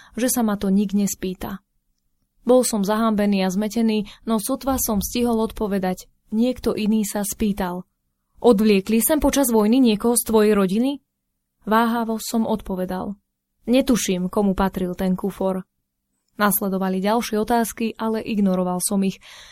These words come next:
Odľahlo mi, keď náš sprievodca prevzal slovo a viedol nás ďalej.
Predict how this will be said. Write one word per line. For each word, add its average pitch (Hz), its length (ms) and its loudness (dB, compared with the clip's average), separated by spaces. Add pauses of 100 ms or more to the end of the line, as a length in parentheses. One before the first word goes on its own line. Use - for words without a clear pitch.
(260)
Odľahlo 233 400 4
mi, 208 160 -2
keď 214 240 0
náš - 240 -4
sprievodca 233 480 0
prevzal 196 400 0
slovo 220 480 0
a 226 160 -4
viedol 208 400 0
nás 196 240 0
ďalej. 185 480 -6